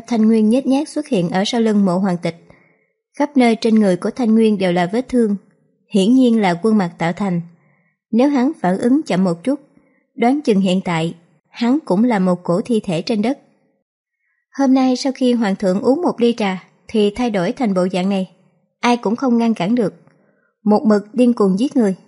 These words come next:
Cung nữ thái giám hầu hạ ở đại điện này toàn bộ đều chết. Bộ dạng hiện tại của hoàng thượng cực kỳ giống lần phát tác hai loại cổ độc. Thanh Nguyên dùng giọng điệu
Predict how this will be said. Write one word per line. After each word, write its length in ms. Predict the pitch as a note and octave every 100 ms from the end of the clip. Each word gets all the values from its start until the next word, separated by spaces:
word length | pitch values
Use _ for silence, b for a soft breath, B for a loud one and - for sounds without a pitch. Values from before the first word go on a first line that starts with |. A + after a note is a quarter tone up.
| _ _ _ _ _ _
Cung 160 | - B3+
nữ 220 | A3 F#3+ C4
thái 160 | D4
giám 200 | C#4+ C#4+
hầu 180 | E4 G#3
hạ 160 | G3+ F3+
ở 180 | G#3 A#3+
đại 160 | F3+
điện 180 | F#3+ G3
này 200 | G3+ F#3 F#3
toàn 180 | G3+ F#3
bộ 140 | F#3
đều 140 | F#3
chết. 240 | F3+ B3+ D4 _ _ _ _ _ _ _ _ _ _ _ _ _
Bộ 120 | G#3+ G#3+
dạng 240 | G#3+ F#3+
hiện 240 | A#3 G3 G#3+
tại 220 | G3 F3+
của 140 | A#3
hoàng 220 | C#4 A3+ G3
thượng 200 | F#3 F#3+ - _ _ _
cực 180 | A3+ A3+
kỳ 240 | A3 G3+ G3
giống 160 | C#4+
lần 200 | E4 G3+
phát 240 | G3+ D4 -
tác 220 | D4+ -
hai 240 | C#4+ A#3+
loại 160 | F#3+ F3
cổ 180 | F3 A3+
độc. 200 | G3 - _ _ _ _ _ _ _ _ _ _ _ _
Thanh 180 | B3+ A3+
Nguyên 280 | A#3 A3+ G3+
dùng 220 | G3 F3
giọng 180 | F3+ F#3
điệu 200 | E3+